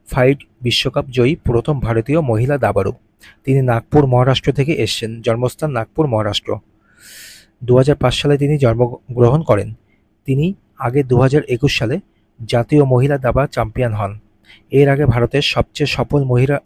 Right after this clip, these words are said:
মহিলা দাবাড়ু ছিলেন কোনেরু হাম্পি ও হরিকা দ্রোণাভাল্লি।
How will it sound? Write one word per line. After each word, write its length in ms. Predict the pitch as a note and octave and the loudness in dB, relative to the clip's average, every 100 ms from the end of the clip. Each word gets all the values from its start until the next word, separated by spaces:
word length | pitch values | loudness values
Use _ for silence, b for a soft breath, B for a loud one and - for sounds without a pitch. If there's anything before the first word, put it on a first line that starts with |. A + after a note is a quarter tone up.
| C3 | -4
মহিলা 320 | A#2+ B2+ C#3 | -2 0 2
দাবাড়ু 320 | B2 A#2 C3 | 0 2 2
ছিলেন 300 | - A2+ E3+ - b b - | 0 -2 -4 -8 b b 0
কোনেরু 340 | C3 C3+ D3+ | 2 4 4
হাম্পি 460 | B2 A#2+ A#2 C3+ F#3+ _ _ C#3 | 2 0 -2 -2 -4 _ _ 2
ও 60 | F#3 | 2
হরিকা 560 | D3+ - B2 A#2+ F3 G#3+ b b b _ _ _ _ B2+ | 0 0 0 0 -4 -8 b b b _ _ _ _ -8
দ্রোণাভাল্লি। 800 | B2 C3 C#3 D#3 A2+ G#2 F#2+ | 0 2 2 0 0 -4 -6